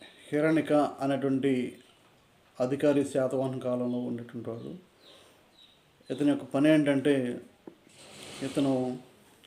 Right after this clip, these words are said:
ఆ యొక్క రాష్ట్రంలో ఉన్నటువంటి అన్ని ప్రాంతాలలో కూడా ట్యాక్స్, ఇన్కమ్ ట్యాక్స్ అంటే పన్నులు. ఈ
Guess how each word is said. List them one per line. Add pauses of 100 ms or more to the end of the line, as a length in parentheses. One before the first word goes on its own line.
(580)
ఆ
యొక్క (140)
రాష్ట్రంలో (1300)
ఉన్నటువంటి (140)
అన్ని (640)
ప్రాంతాలలో (300)
కూడా (1400)
ట్యాక్స్, (1900)
ఇన్కమ్
ట్యాక్స్ (920)
అంటే (340)
పన్నులు. (2000)
ఈ